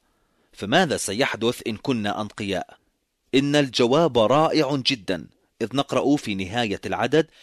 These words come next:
"لأنهم" ماذا؟ "يعاينون الله".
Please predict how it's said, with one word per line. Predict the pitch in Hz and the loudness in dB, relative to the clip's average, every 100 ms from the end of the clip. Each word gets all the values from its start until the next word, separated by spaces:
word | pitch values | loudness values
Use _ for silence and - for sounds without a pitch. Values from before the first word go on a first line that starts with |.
| _ | _
"لأنهم" | 120 139 202 208 180 180 151 | -2 2 2 4 4 2 4
ماذا؟ | 170 175 190 208 _ - | 4 4 4 2 _ -2
"يعاينون | 135 139 117 143 135 113 117 131 202 202 190 | 2 4 4 2 2 0 0 2 2 2 2
الله". | 170 147 80 | 2 0 0